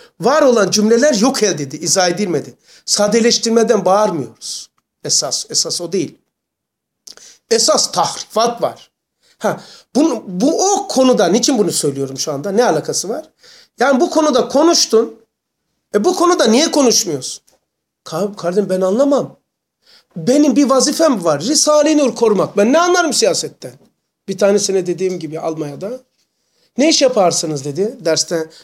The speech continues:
bir konferans verdim konsoloslukta. Sıkıntı ve buhran ve bunalım. Ondan sonra biliyor yani. İndim aşağı. Bak gülüyor Murat.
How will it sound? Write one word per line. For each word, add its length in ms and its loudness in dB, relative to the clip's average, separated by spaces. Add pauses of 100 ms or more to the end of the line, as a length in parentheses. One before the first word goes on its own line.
(120)
bir 80 -16
konferans 520 0
verdim 240 -10
konsoloslukta. 1120 -6 (240)
Sıkıntı 520 -6
ve 200 -6
buhran 340 -6
ve 100 -10
bunalım. 400 -10 (540)
Ondan 180 -8
sonra 200 -8
biliyor 280 -2
yani. 440 -10 (500)
İndim 240 -4
aşağı. 440 -4
Bak 160 -12
gülüyor 260 -6
Murat. 260 -12